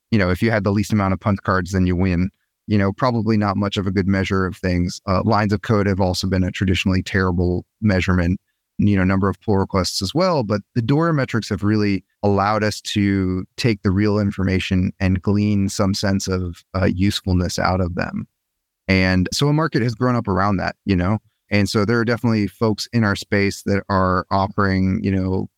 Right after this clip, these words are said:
connecting up to all of your existing tools and glean these metrics. Maybe, you know, some are doing some this way or that way or a little bit differently.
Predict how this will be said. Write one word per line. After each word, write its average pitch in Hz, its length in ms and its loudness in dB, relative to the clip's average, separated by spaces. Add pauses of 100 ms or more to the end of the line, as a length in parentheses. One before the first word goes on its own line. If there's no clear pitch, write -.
(120)
connecting 104 380 2
up 101 120 -2
to 110 100 0
all 101 200 0
of 101 120 -2
your 104 120 0
existing 101 380 -2
tools 101 580 -2 (440)
and 95 160 2
glean 107 720 0
these 107 220 0
metrics. 98 600 -2
Maybe, 98 240 0
you 98 240 0
know, 92 100 0
some 98 260 -2
are 98 60 0
doing 98 460 0
some 92 440 -4 (220)
this 113 180 0
way 101 200 2
or 92 100 0
that 95 240 0
way 101 120 0
or 92 160 -2
a 95 60 -2
little 95 200 -4
bit 98 160 -2
differently. 92 520 0